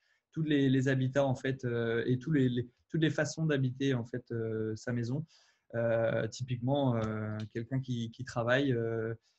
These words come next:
euh, a besoin de, d'a-, d'un minimum de réactivité et en même temps que le, que le poêle soit capable de, d'assurer, euh,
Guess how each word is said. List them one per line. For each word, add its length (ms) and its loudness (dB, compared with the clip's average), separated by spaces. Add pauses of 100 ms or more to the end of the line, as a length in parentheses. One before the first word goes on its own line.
(220)
euh, 480 -2
a 100 2
besoin 380 0
de, 180 2
d'a-, 240 0
d'un 220 -2
minimum 400 0
de 80 2
réactivité 1080 0
et 120 6
en 80 4
même 200 2
temps 400 0
que 60 -4
le, 500 0
que 60 -4
le 180 -2
poêle 240 0
soit 160 -4
capable 400 -2
de, 140 0
d'assurer, 580 0
euh, 160 2